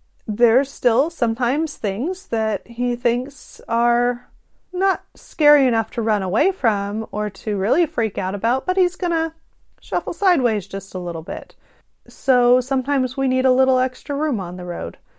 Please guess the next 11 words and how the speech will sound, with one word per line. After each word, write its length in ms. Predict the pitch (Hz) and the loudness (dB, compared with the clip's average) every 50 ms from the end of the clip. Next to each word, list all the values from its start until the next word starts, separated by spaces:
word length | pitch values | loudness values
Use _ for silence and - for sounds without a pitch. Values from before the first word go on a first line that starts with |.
| _ _ _ _ - | _ _ _ _ -20
So 600 | - - - 233 233 226 226 226 226 233 233 240 - _ - _ _ _ _ _ - | -8 -2 0 2 2 2 2 2 0 -2 -2 -6 -10 _ -20 _ _ _ _ _ -4
that 320 | 240 226 277 330 359 - | 2 6 6 6 6 4
person, 600 | - 277 262 240 226 - - 202 170 165 170 180 - _ _ _ _ _ _ | 4 4 4 4 4 2 -4 -6 -6 -6 -10 -14 -16 _ _ _ _ _ _
since 300 | - - 262 247 226 - | 0 2 2 2 2 2
they 180 | - 254 240 226 - | 0 2 2 0 0
actually 560 | - 240 262 277 - - - 285 262 247 226 | 0 0 0 0 -2 -2 0 4 4 4 6
hit 160 | 208 262 233 | 4 4 2
us, 600 | 196 175 160 170 - - - - - - - - _ _ - _ _ - - _ _ _ _ - _ _ _ - | 2 -2 -4 -8 -12 -12 -12 -12 -12 -12 -14 -18 _ _ -20 _ _ -20 -20 _ _ _ _ -20 _ _ _ -2
is 480 | 240 240 233 220 220 226 220 - - - - - | 0 0 2 2 0 0 -2 -2 -8 -18 -20 -20
hands 520 | - - - 262 269 285 294 285 277 240 | -20 -4 -2 0 2 2 2 0 0 0
down 580 | - 247 226 214 196 185 185 180 180 196 226 247 | 0 -2 -2 -2 -4 -6 -8 -10 -10 -12 -12 -12